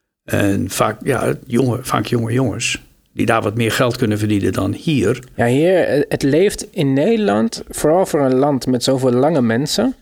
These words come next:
Speaker 1: Ja,
Speaker 2: Zou je denken,
Speaker 1: gek, hè?
Speaker 2: uit-,
Speaker 1: Ja.
Speaker 2: uitstekende sport, eh,
Speaker 1: Ja.
Speaker 2: die we kunnen gaan beoefenen.
Speaker 1: Ja, het leeft
Speaker 2: Maar
Speaker 1: niet zo.
Speaker 2: het, het
Speaker 1: Nee.
Speaker 2: leeft niet echt zo. Als je kijkt naar Francisco, Francisco Elson,
Speaker 1: Mhm.
Speaker 2: die heeft gewoon een ring.
Speaker 1: Ja,
Speaker 2: Die is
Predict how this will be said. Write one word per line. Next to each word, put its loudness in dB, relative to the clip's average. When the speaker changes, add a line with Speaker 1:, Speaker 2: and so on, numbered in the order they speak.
Speaker 1:
Ja, 0
Speaker 2:
Zou 2
je 2
denken, 2
Speaker 1:
gek, 0
hè? -8
Speaker 2:
uit-, 0
Speaker 1:
Ja. -2
Speaker 2:
uitstekende 2
sport, 0
eh, 2
Speaker 1:
Ja. 2
Speaker 2:
die 0
we -2
kunnen 0
gaan 0
beoefenen. -2
Speaker 1:
Ja, -4
het -14
leeft 0
Speaker 2:
Maar 2
Speaker 1:
niet 0
zo. 0
Speaker 2:
het, -2
het -2
Speaker 1:
Nee. 2
Speaker 2:
leeft 0
niet -2
echt 0
zo. -2
Als -2
je -2
kijkt 2
naar 0
Francisco, 0
Francisco -2
Elson, 2
Speaker 1:
Mhm. -2
Speaker 2:
die 2
heeft 2
gewoon 0
een 2
ring. 0
Speaker 1:
Ja, 2
Speaker 2:
Die -8
is -4